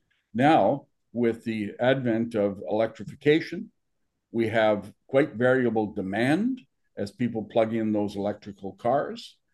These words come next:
and people heat their homes increasingly with electricity. And then on the supply side, we have a situation where greater amounts of variable power, uh, is being contributed to the grid in the form of, uh, solar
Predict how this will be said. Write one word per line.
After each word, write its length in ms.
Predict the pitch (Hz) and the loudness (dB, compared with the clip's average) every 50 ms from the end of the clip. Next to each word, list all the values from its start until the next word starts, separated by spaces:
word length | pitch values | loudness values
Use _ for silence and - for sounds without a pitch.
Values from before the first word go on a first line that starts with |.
| _ _ _ _ _ _ - | _ _ _ _ _ _ -4
and 360 | 110 110 104 104 104 101 - | -2 0 0 0 -2 -2 -2
people 320 | 127 120 120 117 104 98 | -4 -4 -4 -4 -6 -6
heat 260 | - - 131 139 135 | -4 -4 -4 -4 -4
their 140 | - 123 110 | -2 -2 -2
homes 520 | 92 117 135 147 165 175 175 165 135 - 104 - - | 0 2 2 2 2 0 -4 -8 -10 -12 -14 -12 -8
increasingly 640 | 110 107 98 - 123 127 117 123 131 120 117 117 117 | -6 -6 -6 -4 -2 -4 -2 -2 0 0 0 0 0
with 240 | 107 104 104 104 - | -2 -4 -6 -6 -4
electricity. 720 | 107 104 101 - - 135 135 - - 143 151 175 208 - _ _ _ _ _ _ _ _ _ - | -4 -4 -4 -6 -4 -6 -6 -6 -6 -8 -8 -8 -8 -12 _ _ _ _ _ _ _ _ _ -6
And 160 | - 127 131 139 | 0 2 4 4
then 100 | 151 151 | 6 6
on 140 | 139 127 | 4 4
the 80 | 131 127 | 2 0
supply 460 | - - 113 - - 160 165 196 208 | 0 -4 -8 -2 2 2 4 4 2
side, 480 | 202 - - 107 101 101 110 127 131 - _ _ _ _ _ _ - | 0 0 0 2 2 2 0 -2 -6 -10 _ _ _ _ _ _ -4
we 140 | 123 123 131 | 0 2 4
have 160 | 131 120 113 | 4 4 4
a 40 | 117 | 2
situation 760 | - - 135 113 - - 113 110 110 113 113 - 120 117 107 | -2 -2 -4 -4 -2 -2 0 2 2 0 -2 -4 -6 -4 -2
where 340 | 104 104 101 101 101 98 - _ _ _ _ _ _ 104 | 0 0 0 0 0 -4 -8 _ _ _ _ _ _ -8
greater 400 | 101 110 117 123 151 156 139 123 | -2 2 4 4 4 4 2 2
amounts 520 | 117 113 113 113 113 117 117 117 - - - | 0 0 0 0 2 2 0 0 -2 -6 -2
of 220 | 98 101 98 95 | -2 -2 -2 0
variable 460 | 95 120 135 160 165 131 113 104 101 | 2 4 4 6 6 4 2 2 -2
power, 540 | - - 98 98 95 92 90 92 104 107 - _ _ _ _ - | -4 -4 -4 -2 -2 -2 -2 -4 -6 -8 -10 _ _ _ _ -12
uh, 260 | 107 104 101 101 101 - - - | -8 -6 -6 -6 -8 -10 -10 -6
is 260 | 107 107 104 98 - | -6 -4 -4 -6 -6
being 400 | - 113 107 107 107 104 101 101 | -6 -4 -2 -2 -2 -4 -4 -6
contributed 640 | - 110 101 98 - 123 110 117 107 101 101 98 98 | -6 -8 -8 -4 -2 -2 -2 -2 -4 -6 -6 -10 -10
to 100 | - 101 | -8 -8
the 80 | 95 | -8
grid 360 | - - 101 98 123 147 143 _ _ _ _ _ _ - | -8 -6 -6 -4 -4 -6 -8 _ _ _ _ _ _ -6
in 180 | 110 127 127 127 | -2 0 0 0
the 80 | 135 | 0
form 400 | 131 - 117 107 110 110 113 113 | 0 0 0 2 2 2 2 2
of, 340 | 110 104 104 104 101 101 98 - - | 2 2 2 2 0 -2 -6 -8 -6
uh, 140 | 92 101 98 | -4 -4 -4
solar 640 | - - - 117 107 104 110 117 139 170 220 - | -6 -2 0 2 2 2 0 0 -2 -2 -4 -8